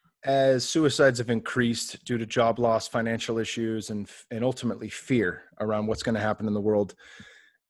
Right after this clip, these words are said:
that wasn't created because of this. It's been exacerbated because of this. Um, but that already existed, right? We, our, our mental health epidemic that we're in already existed before covid, already existed before the lockdowns and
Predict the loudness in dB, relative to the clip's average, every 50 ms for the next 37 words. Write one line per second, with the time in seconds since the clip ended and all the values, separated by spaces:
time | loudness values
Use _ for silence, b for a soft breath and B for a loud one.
0 | _ _ _ _ _ 2 4 4 6 8 6 4 4 2 0 -2 -2 0 2 2
1 | 2 2 2 0 -4 -4 -8 -6 -4 -4 -4 -4 -6 -8 -8 -8 -8 -10 -10 -10
2 | -12 -6 -2 0 2 2 0 -2 0 2 4 4 4 4 2 -2 0 0 0 0
3 | 0 -2 -8 -10 -8 -6 -8 -6 -6 -8 -10 -10 -12 -10 -10 -12 -14 -14 _ _
4 | _ _ _ _ _ -4 0 0 2 2 0 0 -4 -6 -10 -14 _ _ -8 2
5 | 6 6 8 8 8 6 6 4 2 0 0 0 0 -2 -2 -2 -8 -12 -14 -16
6 | _ _ _ _ _ -4 -4 -4 -4 -6 -6 -4 -4 -4 -4 0 2 4 4 4
7 | 4 2 2 2 2 2 2 2 0 2 2 2 0 0 2 4 4 4 4 2
8 | -2 -4 -4 -2 -2 -4 -4 -2 0 2 4 4 2 0 -2 -4 -2 -2 -2 0
9 | -2 -2 -2 0 0 -2 -2 -2 0 2 2 4 4 2 0 -2 -2 -4 -4 -4
10 | -4 -4 -4 -8 -8 -8 -10 -10 -4 -2 -2 -2 -2 -2 -2 0 0 0 0 -2
11 | -2 -6 -6 0 0 2 2 2 -2 -2 -4 -4 -6 -4 -6 -8 -8 -8 -6 -4
12 | -4 -2 -2 0 0 0 -2 -2 -2 -2 0 0 0 0 -2 -2 -4 -8 -10 -12